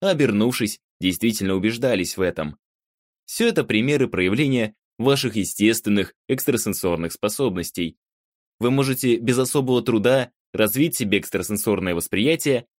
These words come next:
и научиться настраивать ум в поисках нужной информации, которая поможет вам принимать правильные решения относительно собственного здоровья,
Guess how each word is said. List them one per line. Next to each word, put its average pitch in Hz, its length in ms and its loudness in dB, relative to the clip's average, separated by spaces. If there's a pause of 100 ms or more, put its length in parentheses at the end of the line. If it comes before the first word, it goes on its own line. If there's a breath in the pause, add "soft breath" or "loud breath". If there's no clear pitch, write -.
(140)
и 170 120 0
научиться 165 480 0
настраивать 110 760 2
ум 123 360 4 (180)
в - 80 -20
поисках 117 400 2
нужной 107 300 2
информации, 104 800 -2 (320)
которая 196 320 2
поможет 127 500 2
вам 92 180 0
принимать 107 540 2
правильные 87 480 2
решения 127 580 -2 (320)
относительно 156 560 -2
собственного 92 540 -2
здоровья, 113 640 0